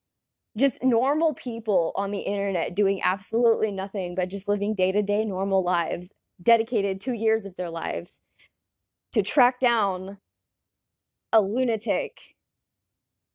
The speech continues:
that would commit one of the most atrocious things I'd ever seen over two kittens.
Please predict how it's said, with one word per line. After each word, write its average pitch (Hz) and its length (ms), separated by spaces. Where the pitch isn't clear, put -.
that 220 140
would 220 200
commit 220 500
one 240 220
of 269 80
the 285 60
most 254 280
atrocious 233 600
things 208 380
I'd 208 180
ever 202 200
seen 180 560
over 196 180
two 202 160
kittens. - 400